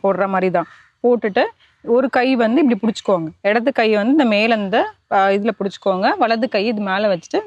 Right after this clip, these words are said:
மேல இப்படி தூக்கிட்டு, தூக்கிட்டு இப்படி கீழே வைக்க போறோம். ஆனா கையை வச்சு ரொம்ப அழுத்தக்கூடாது. உங்களுக்கு பார்க்கும்போது அப்படி தெரியும், இப்படி பிடிச்சி இப்படி அழுத்துற மாதிரி இருக்கும். ஆனா அப்படி பண்ணக்கூடாது. சும்மா ஒரு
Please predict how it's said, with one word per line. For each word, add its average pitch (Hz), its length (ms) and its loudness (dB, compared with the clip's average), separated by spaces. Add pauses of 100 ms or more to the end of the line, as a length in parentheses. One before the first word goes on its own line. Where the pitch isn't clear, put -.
மேல 220 340 0
இப்படி 208 320 0 (1000)
தூக்கிட்டு, 240 320 -2
தூக்கிட்டு 208 260 0
இப்படி 233 160 2
கீழே 214 200 -2
வைக்க 180 300 -2
போறோம். 170 180 -2
ஆனா 240 220 -2
கையை 285 380 0
வச்சு 269 260 -2
ரொம்ப 247 380 2
அழுத்தக்கூடாது. 247 760 0
உங்களுக்கு 254 280 0
பார்க்கும்போது 285 460 0
அப்படி 220 180 -2
தெரியும், 220 500 -2
இப்படி 208 120 -6
பிடிச்சி 233 240 -2
இப்படி 233 200 2
அழுத்துற 214 360 0
மாதிரி 226 280 0
இருக்கும். 240 320 0
ஆனா 226 160 0
அப்படி 196 240 -2
பண்ணக்கூடாது. 202 600 -4
சும்மா 302 280 2
ஒரு 226 520 2